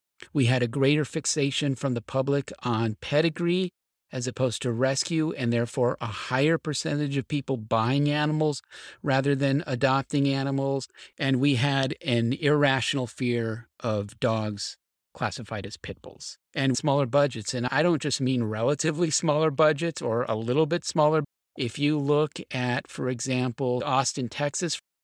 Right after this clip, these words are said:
Austin spends twelve dollars per person on their animal shelter. When I created the first no-kill community, we were spending ninety cents per person of the taxpayers' money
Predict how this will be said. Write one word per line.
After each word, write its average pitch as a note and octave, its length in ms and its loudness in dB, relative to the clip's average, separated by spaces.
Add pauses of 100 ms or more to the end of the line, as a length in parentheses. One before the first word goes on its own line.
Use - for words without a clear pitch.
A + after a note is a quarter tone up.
(240)
Austin F#3 560 2
spends C3 640 -4 (160)
twelve E3+ 560 2
dollars C3+ 580 2 (400)
per A#3 280 2
person G3+ 600 -2 (600)
on A#2+ 520 2
their C#3 280 -2
animal B2 360 0
shelter. G#2 580 -6 (280)
When B2 200 2
I C#3 160 2
created E3+ 340 -2
the D#3 60 -6
first - 280 -4
no-kill E3+ 360 -2
community, F3 560 -2 (200)
we E3 140 0
were E3+ 140 -2
spending D#3 680 -2 (220)
ninety F3+ 640 0
cents - 580 -2
per A#2+ 180 -2
person A2+ 520 -2
of A2+ 220 -8
the A#2 100 -8
taxpayers' A2 640 -6
money G#2 320 -4